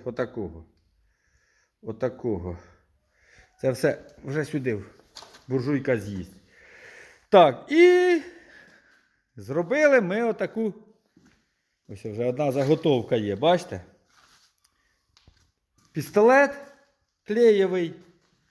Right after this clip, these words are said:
Ну, отакого плана. Стержні. У нас там чорні,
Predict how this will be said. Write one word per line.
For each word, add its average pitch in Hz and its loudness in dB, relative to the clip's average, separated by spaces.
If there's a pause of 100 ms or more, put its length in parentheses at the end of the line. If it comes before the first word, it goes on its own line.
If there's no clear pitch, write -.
(640)
Ну, 214 -14 (760)
отакого 123 -6
плана. 120 -2 (360)
Стержні. 196 -2 (1080)
У 156 -16
нас 123 -14
там 101 -14
чорні, 170 -2